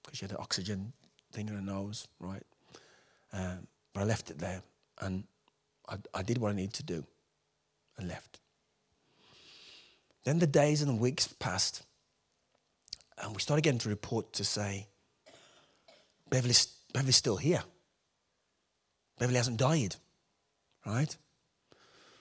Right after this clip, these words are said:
And, um, what, what month are we in? June. Beverly is still here.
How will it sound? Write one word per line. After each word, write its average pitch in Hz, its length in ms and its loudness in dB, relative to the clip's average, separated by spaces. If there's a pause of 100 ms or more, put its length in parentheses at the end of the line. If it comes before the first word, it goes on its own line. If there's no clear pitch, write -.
(1080)
And, 127 360 -2
um, 117 460 -2 (2250)
what, - 220 -4
what 147 100 -2
month 151 240 2
are 160 60 -2
we 165 80 2
in? 180 180 -2 (920)
June. 113 440 -2 (1160)
Beverly 160 300 0
is 147 100 2
still 135 220 0
here. 127 300 -4